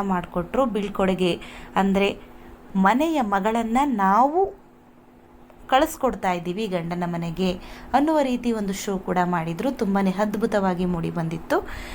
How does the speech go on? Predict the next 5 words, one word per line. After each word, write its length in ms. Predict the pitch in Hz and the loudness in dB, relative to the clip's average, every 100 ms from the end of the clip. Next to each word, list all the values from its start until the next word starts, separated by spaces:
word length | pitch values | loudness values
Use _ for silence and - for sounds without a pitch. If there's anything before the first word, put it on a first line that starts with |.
| - - | -12 -2
ಈಗ 280 | 285 349 381 359 403 415 - - - - - - | 2 2 4 4 4 0 -8 -14 -16 -18 -10 -2
ಈ 40 | |
ಎರಡು 540 | 269 247 208 240 311 339 | 2 2 4 4 4 2
ಜೋಡಿಗಳು 580 | - 220 214 190 185 | 2 2 2 0 0
ಸಹ 460 | 185 - 175 - - | 0 -4 -2 -2 -4